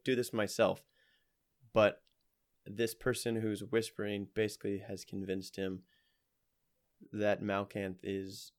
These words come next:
not to be trusted. And we see that he, he agrees. You could say it's sword logic implemented here, but at the same time, they're trying to go against sword logic. So it's an interesting, like, you know, trail to tread.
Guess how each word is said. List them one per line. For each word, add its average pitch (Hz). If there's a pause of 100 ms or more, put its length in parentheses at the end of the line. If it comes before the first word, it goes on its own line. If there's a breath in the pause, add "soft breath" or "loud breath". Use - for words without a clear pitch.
not 123
to -
be 180
trusted. - (840)
And 104
we 120
see 135
that 139
he, 156 (340)
he 143
agrees. 160 (840)
You 123
could 147
say 160
it's -
sword 160
logic 107 (340)
implemented 107
here, 117 (240 soft breath)
but 123
at 120
the 117
same 139
time, 135
they're 120
trying 143
to 131
go 123
against 110
sword 190
logic. 190
So 131 (260 soft breath)
it's -
an 160
interesting, 147
like, 113 (960)
you 113
know, 107
trail 113
to -
tread. 104